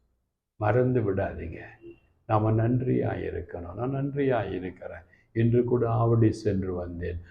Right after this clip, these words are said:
ஆவடி சென்று வரும் பொழுது ஒரு சகோதரருக்கு இயேசுவை பற்றி நிறைய பேசினேன். அவர் சொன்னார், "பிரதர், உங்களோடு நான் வரேன்,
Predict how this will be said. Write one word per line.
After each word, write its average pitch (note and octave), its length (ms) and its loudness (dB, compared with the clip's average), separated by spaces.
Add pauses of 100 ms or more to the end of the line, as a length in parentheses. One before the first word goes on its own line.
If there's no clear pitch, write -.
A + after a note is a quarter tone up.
(180)
ஆவடி A2+ 360 4
சென்று A2 460 0
வரும் G2 280 0
பொழுது F#2+ 580 -2 (280)
ஒரு A#2+ 200 0
சகோதரருக்கு A2+ 1040 2 (300)
இயேசுவை A2+ 520 4
பற்றி G#2+ 440 -2
நிறைய A2+ 400 2 (140)
பேசினேன். F2 600 0 (360)
அவர் A2+ 240 2
சொன்னார், G2+ 600 -4 (260)
"பிரதர், A2 360 6 (220)
உங்களோடு A2 520 4
நான் G2 260 -4
வரேன், E2+ 360 -4